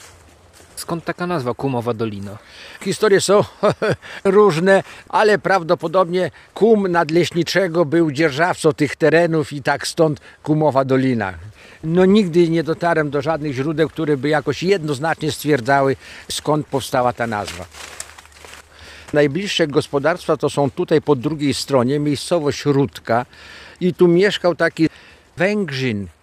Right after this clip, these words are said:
Speaker 2: znajomy mojego ojca, siedząc schowany gdzieś w tych krzakach.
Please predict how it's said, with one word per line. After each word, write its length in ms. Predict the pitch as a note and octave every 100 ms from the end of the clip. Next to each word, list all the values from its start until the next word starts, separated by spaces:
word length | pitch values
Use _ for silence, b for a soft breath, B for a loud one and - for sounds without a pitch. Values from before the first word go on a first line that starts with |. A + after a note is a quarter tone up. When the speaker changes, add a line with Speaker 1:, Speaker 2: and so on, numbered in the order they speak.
| _ -
Speaker 2:
znajomy 640 | B2+ A#2+ C#3+ D#3+ G3 F3+ D3+
mojego 480 | C#3+ E3 D#3+ D#3+
ojca, 640 | - F#3 E3 A#2 - A2 G2 b b b -
siedząc 440 | - D#3 C#3 B2+
schowany 440 | - C3+ C#3 C#3+
gdzieś 260 | B2+ B2 A#2+
w 60 | -
tych 180 | B2
krzakach. 480 | - - B2 A#2 G#2+